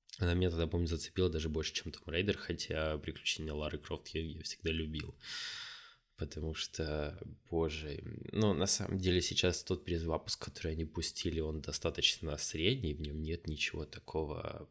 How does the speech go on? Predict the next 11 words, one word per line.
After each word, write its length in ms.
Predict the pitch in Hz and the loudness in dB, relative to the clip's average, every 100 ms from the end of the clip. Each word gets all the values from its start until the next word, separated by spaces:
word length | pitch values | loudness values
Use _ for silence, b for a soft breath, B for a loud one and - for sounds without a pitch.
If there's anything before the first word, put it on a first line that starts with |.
| - | -8
прям 720 | 78 76 76 76 76 78 78 | -6 -4 -6 -8 -10 -12 -10
гениального, 800 | - 82 73 - 87 120 131 78 | -6 -4 -4 -4 -2 2 4 4
я 180 | 71 71 | 0 -4
бы 100 | 82 | -6
сказал. 460 | - 78 71 71 - B B B - | -4 -4 -6 -10 -14 B B B -6
Но, 320 | 87 82 80 | 0 0 0
тем 400 | 73 - - 78 | -2 -4 -2 0
не 100 | 80 | 0
менее, 380 | 85 147 113 82 | 0 2 2 2
он 160 | 85 98 | 0 -4
достаточно 760 | - - - - - 76 73 | -6 -6 -6 -6 -8 -6 -10